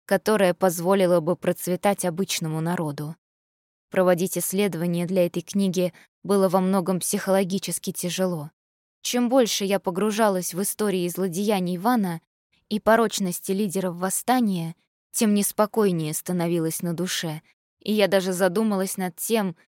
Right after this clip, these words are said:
хочу ли работать со столь мрачным периодом. Однако читатели напомнили мне о том, что книги, которые честно освещают страшные моменты истории,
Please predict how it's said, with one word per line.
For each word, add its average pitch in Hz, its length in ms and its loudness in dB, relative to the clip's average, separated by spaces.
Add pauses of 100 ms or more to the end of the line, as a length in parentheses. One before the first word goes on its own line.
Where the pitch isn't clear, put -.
(120)
хочу 254 400 -2
ли 240 120 4
работать 220 500 2
со 180 200 -2
столь 208 300 -2
мрачным 185 520 0
периодом. 165 720 -4 (460)
Однако 208 500 2 (240)
читатели 240 540 0
напомнили 214 640 0
мне 196 280 0
о 196 40 -4
том, 254 260 2
что - 260 -6
книги, 226 560 0 (320)
которые 208 440 0
честно 208 480 0
освещают 190 600 0
страшные 185 580 0
моменты 180 520 0
истории, 202 560 0